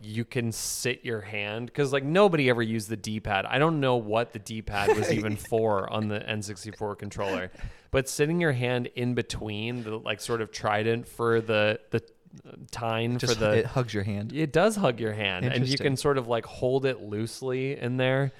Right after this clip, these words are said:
Speaker 1: Um, it, it introduced the, like, trigger, the
Speaker 2: Yeah.
Speaker 1: z-, the Z
Speaker 2: Mm-hmm.
Speaker 1: on the back. Um, but I, like, I feel like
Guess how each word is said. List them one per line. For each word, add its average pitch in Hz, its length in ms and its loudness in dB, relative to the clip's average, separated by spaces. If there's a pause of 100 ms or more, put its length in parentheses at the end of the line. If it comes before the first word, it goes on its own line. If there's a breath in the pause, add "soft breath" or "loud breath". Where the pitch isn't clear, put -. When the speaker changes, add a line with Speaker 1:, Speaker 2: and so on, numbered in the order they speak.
(400 loud breath)
Speaker 1:
Um, 113 420 2
it, 135 240 2 (120)
it 139 160 0
introduced 123 600 -4
the, 117 160 0
like, 98 340 -4
trigger, 127 600 0
the 117 160 2
Speaker 2:
Yeah. 104 240 4
Speaker 1:
z-, 120 120 -10 (100)
the 113 100 -4
Z 104 220 -4 (260)
Speaker 2:
Mm-hmm. 135 100 -4
Speaker 1:
on 123 160 -2
the 127 60 -2
back. 131 460 -2 (500 soft breath)
Um, 104 640 -2 (400)
but 113 560 2 (280)
I, - 100 -10 (260)
like, 127 340 2 (460)
I 135 100 8
feel 190 260 6
like 151 320 2